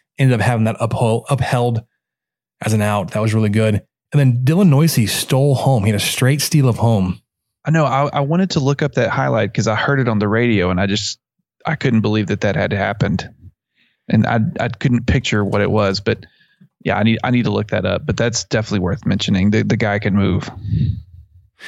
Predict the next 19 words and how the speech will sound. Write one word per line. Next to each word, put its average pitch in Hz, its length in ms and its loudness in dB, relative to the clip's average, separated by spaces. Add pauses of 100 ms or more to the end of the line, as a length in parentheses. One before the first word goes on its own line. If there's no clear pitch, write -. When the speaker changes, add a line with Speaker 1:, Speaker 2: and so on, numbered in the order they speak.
(180)
Speaker 1:
Yeah. 120 440 0
I, 127 80 -2
I, 127 100 0
if 127 240 -2
you 120 220 4
look 131 420 0
up 123 380 -2 (260)
the 117 180 -2
Texas 131 440 -2
Tech 104 280 -4
baseball 104 440 -2
Twitter 107 480 0
account, 101 640 -2 (2000)
I'm 113 180 2
sure 117 340 2
they're 113 140 2
gonna 107 160 0
have 101 320 -2
it - 360 -8